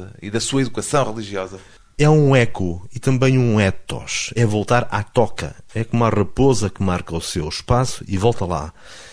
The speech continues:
Speaker 2: É um pouco isso. O Stabat Mater é uma oração plangente e é uma oração com uma atualidade extraordinária,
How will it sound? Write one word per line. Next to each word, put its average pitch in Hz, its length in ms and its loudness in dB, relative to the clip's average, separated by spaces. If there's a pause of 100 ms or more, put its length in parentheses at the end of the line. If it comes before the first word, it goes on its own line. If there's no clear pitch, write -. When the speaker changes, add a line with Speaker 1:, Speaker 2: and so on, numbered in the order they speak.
(240)
Speaker 2:
É 101 60 -6
um 104 80 -2
pouco - 360 -2
isso. 104 320 -4 (600)
O 127 80 4
Stabat 135 480 2
Mater 131 480 0 (100)
é 101 360 2
uma 110 340 2
oração 107 420 0
plangente 92 680 -4 (580)
e 117 120 2
é 123 40 6
uma 123 160 4
oração 117 480 2
com 117 240 -2
uma 107 640 2
atualidade 104 720 -2
extraordinária, 95 960 -4